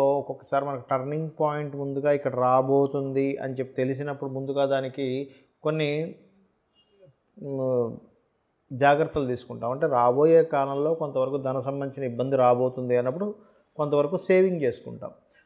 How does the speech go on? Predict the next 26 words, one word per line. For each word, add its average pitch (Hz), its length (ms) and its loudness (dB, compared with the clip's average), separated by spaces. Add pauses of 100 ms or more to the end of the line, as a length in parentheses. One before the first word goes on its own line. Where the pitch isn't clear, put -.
(140)
చేసుకుంటే 180 420 2
ఒక 160 240 6
రెండు 143 280 2
మూడు 147 160 -2
నెలలు 151 180 2
ఉద్యోగం 156 480 2
లేదనుకోండి, 131 720 0 (520)
అప్పుడు - 200 2
ఏమవుతుంది? 185 360 0
సేవింగ్ 185 460 6
చేసుకున్నటువంటి 175 640 0
ధనంతో 156 460 0
అతను 185 240 -2 (1400)
ఇబ్బంది 165 280 0
పడకుండా 143 420 -2
ఉంటాడు. 120 360 -6 (260)
ఆ 131 160 4
రకంగా 160 460 -2
ఏమిటి 147 380 0
అనేటువంటిది 120 480 -6
చెప్తుంది 135 340 -12
మన 135 140 -4
జన్మజాతకం 113 680 -8
చాలా 113 260 -12
స్పష్టంగా. 113 680 -10 (840)
మరి 135 180 0